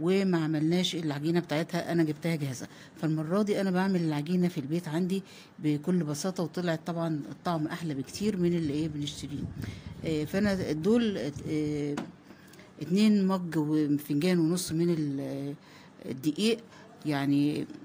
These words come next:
الفنجان ده كبير، يعني يعتبر ايه قد المج ده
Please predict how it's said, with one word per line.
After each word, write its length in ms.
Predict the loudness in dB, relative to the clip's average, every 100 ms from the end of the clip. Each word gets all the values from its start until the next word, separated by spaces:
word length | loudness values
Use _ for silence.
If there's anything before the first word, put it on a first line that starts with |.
| -14 -10
الفنجان 460 | -2 0 2 2
ده 100 | 2
كبير، 460 | 0 2 2 2 -2 -16 -20 -10
يعني 240 | -6 -2 -2
يعتبر 520 | -2 -4 -2 -2 -2 -6
ايه 260 | -2 -2 -2
قد 220 | -4 -2
المج 360 | 0 0 0 -2
ده 260 | 0 0